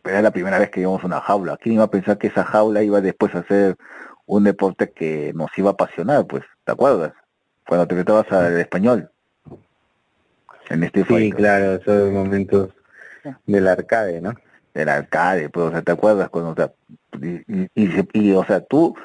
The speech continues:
Speaker 1: comenzabas sin, sin la, sin la jaula, dependiendo de qué versión tengas,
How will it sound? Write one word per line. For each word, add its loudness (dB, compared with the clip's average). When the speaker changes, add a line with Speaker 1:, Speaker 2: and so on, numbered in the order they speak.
Speaker 1:
comenzabas 0
sin, -6
sin 0
la, -2
sin 0
la 2
jaula, 0
dependiendo 0
de 2
qué 0
versión 0
tengas, -2